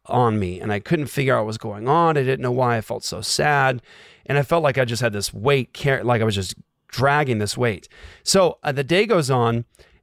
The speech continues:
and Luke comes to me about an hour before I had to speak. And he was like, "You ready, dude?" And I was like, "No. Like, I'm, uh, something's wrong." And Luke was, I think Luke was like, even like, "What? Like, what's wrong?" I was like, "I don't know. Like, pray for me. I don't know what's wrong with me. I don't know."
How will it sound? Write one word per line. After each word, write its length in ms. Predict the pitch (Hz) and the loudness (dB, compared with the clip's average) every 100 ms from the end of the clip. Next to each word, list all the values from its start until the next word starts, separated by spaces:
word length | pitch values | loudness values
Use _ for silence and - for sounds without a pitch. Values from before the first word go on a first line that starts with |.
| - - | -12 -2
and 340 | 147 143 131 | 2 4 4
Luke 440 | 143 220 202 - - _ - | 4 4 0 -10 -18 _ -4
comes 300 | 160 185 170 | 0 2 0
to 80 | |
me 380 | 143 131 120 117 - _ _ _ - | 0 2 2 0 -6 _ _ _ -2
about 320 | 131 139 135 | 2 4 2
an 100 | 123 | 0
hour 300 | 131 156 175 | 0 2 4
before 340 | 156 143 147 139 | 2 0 2 2
I 40 | |
had 160 | 127 117 | 2 -2
to 60 | 107 | -4
speak. 420 | - 220 247 - | -6 -6 -6 -4
And 100 | 123 | 0
he 100 | 131 | 0
was 120 | 127 | 2
like, 140 | 113 | 0
"You 80 | 110 | 2
ready, 140 | 170 202 | 2 2
dude?" 300 | 220 160 - _ _ - | 0 -2 -6 _ _ -4
And 100 | 120 | 0
I 40 | |
was 140 | 123 110 | 2 0
like, 120 | 104 | 0
"No. 400 | 104 170 92 85 - _ _ _ _ _ _ - | 0 2 0 -6 -18 _ _ _ _ _ _ -4
Like, 160 | 113 | -2
I'm, 260 | 110 123 135 _ | 0 0 -2 _
uh, 100 | - | -6
something's 340 | - 147 139 104 | -2 0 -2 0
wrong." 360 | 110 151 107 | 2 2 2
And 180 | 101 127 | 2 2
Luke 160 | 247 190 | 2 2
was, 140 | 131 | 0
I 100 | 127 | 0
think 180 | 139 143 | 0 0
Luke 140 | 180 | 0
was 100 | 175 | 2
like, 180 | 127 110 | 0 0
even 120 | 117 | 0
like, 120 | 104 | 0
"What? 280 | 107 180 - | 2 0 0
Like, 140 | 120 117 | -4 -2
what's 160 | 123 | 0
wrong?" 140 | 151 127 | 0 0
I 20 | |
was 100 | 101 | -2
like, 100 | - | -2
"I 60 | |
don't 160 | 110 110 | 0 2
know. 240 | 131 170 - | 2 0 -2
Like, 160 | 117 | -4
pray 180 | - 131 | -2 -2
for 120 | 135 | -2
me. 120 | 123 98 | -4 -2
I 60 | |
don't 120 | 120 | 0
know 60 | 123 | 2
what's 160 | 127 - | 0 0
wrong 180 | 127 | -2
with 100 | 151 | -2
me. 120 | 95 87 | -6 -4
I 80 | 117 | -2
don't 100 | 139 | 0
know." 140 | 120 | -2